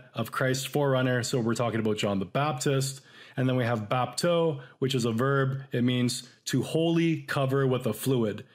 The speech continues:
In the New Testament, only a qualified or special sense, i e, to moisten a part of one's person, or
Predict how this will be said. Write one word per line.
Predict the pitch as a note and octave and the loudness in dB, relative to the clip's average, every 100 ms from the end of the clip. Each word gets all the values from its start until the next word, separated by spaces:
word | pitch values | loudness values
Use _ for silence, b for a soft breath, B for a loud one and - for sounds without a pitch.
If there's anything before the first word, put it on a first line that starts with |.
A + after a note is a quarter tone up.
| B B | B B
In | B2+ | 2
the | C3+ | 4
New | D#3 F3 | 2 0
Testament, | D#3+ D3 C#3 D3 C#3+ C#3 | 0 -2 0 0 0 0
only | C#3+ D#3 D3+ | 0 2 2
a | C3+ | 0
qualified | C3+ D#3 E3 C#3+ E3 D#3 D#3 C#3+ C3+ | 0 0 0 0 0 0 0 -2 0
or | B2+ B2+ B2 B B | 2 2 0 B B
special | - - C#3 C3+ C#3 | -6 -2 0 0 0
sense, | C#3+ C3 C3 C3 - - | 0 2 2 0 -4 -2
i | C3 | 0
e, | C3 A#2+ B2 A#2+ B B | 2 2 0 -2 B B
to | - B2 | 0 2
moisten | B2 C#3 C#3 D3+ C#3+ C#3+ C3+ | 4 2 0 0 0 0 -2
a | B2+ | -6
part | - C3+ C3 | -2 0 2
of | A#2 | 2
one's | B2+ A#2+ | 0 0
person, | - F3 E3+ E3 D#3+ C#3+ B B - | 0 -2 0 0 0 -2 B B -2
or | C#3 C#3+ C#3+ C#3 | 0 2 0 -4